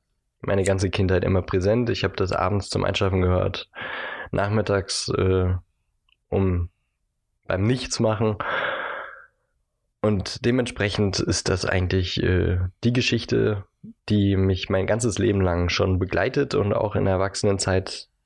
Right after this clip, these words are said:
höre ich eigentlich mindestens einmal im Jahr alle sieben Teile einmal durch. Und, äh, bin deswegen eigentlich auch ein ziemlicher Fanboy von Rufus Beck,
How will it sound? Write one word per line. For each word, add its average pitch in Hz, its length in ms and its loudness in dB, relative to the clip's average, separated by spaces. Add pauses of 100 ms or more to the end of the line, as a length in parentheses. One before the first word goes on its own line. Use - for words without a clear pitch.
(180)
höre 98 220 2
ich 98 140 -2
eigentlich 98 380 0
mindestens 113 420 0
einmal 104 320 2
im 98 60 2
Jahr 92 380 2
alle 104 180 2
sieben 101 240 2
Teile 98 300 0
einmal 98 180 0
durch. 107 420 0 (840)
Und, 95 520 0
äh, 87 500 2 (100)
bin 123 140 2
deswegen 110 520 2
eigentlich - 360 2
auch 90 80 0
ein 92 100 4
ziemlicher 95 380 2
Fanboy 92 560 0
von 101 500 0 (640)
Rufus 113 460 0
Beck, - 400 -2